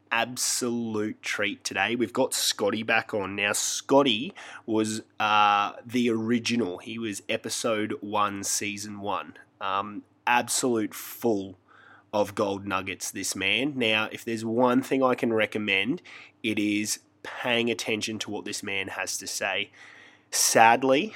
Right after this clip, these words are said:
uh, due to my, uh, learning along the way on how to podcast, the first episode of season one wasn't the best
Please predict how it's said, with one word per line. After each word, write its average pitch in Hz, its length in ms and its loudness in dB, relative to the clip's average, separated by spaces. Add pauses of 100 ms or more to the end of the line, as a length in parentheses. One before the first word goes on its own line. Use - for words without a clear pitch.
(140)
uh, 104 260 0
due 107 320 -2
to 107 540 0
my, 104 680 2 (300)
uh, 104 140 -4
learning 110 720 2
along 107 380 0
the 101 80 -4
way 104 340 2
on 139 140 -2
how 101 220 -2
to 98 60 -4
podcast, 104 920 0 (420)
the 107 120 -4
first 131 720 4
episode 104 720 -2 (220)
of 101 100 -4
season 98 460 -4
one 98 360 0
wasn't 110 540 -2
the 123 80 0
best 101 320 -2